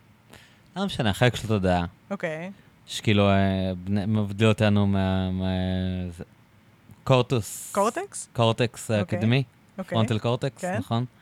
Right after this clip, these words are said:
Speaker 1: אז, אה, אז הוא יותר גדול אצל הדולפינים מאצלנו,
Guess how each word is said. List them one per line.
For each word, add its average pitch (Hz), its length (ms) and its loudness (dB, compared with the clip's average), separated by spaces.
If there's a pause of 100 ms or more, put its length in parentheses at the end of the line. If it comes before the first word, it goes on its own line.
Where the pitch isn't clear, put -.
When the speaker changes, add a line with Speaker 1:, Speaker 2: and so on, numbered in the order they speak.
(840)
Speaker 1:
אז, 120 320 4
אה, 123 640 6
אז 120 200 2
הוא 123 120 8
יותר 123 200 6
גדול 117 240 6
אצל 117 120 2
הדולפינים 110 520 2
מאצלנו, 127 460 0